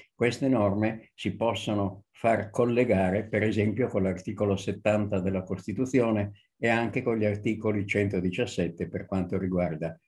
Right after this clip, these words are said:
le leggi regionali e anche poi vedremo per quanto riguarda i regolamenti con la legge quattrocento del millenovecentottantotto. Quindi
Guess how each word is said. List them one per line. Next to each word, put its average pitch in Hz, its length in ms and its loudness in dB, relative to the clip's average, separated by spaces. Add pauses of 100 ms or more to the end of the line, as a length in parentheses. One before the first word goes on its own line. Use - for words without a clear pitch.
le 98 140 0
leggi 95 320 6
regionali 98 600 4 (380)
e 117 160 0
anche 104 320 2
poi 101 280 2
vedremo 95 480 2
per 85 180 -6
quanto 95 260 0
riguarda 95 400 4
i 90 60 2
regolamenti 90 760 2 (200)
con 101 180 2
la 101 80 6
legge 87 380 2
quattrocento 92 760 0
del 90 140 0
millenovecentottantotto. 90 1400 -2
Quindi 131 420 8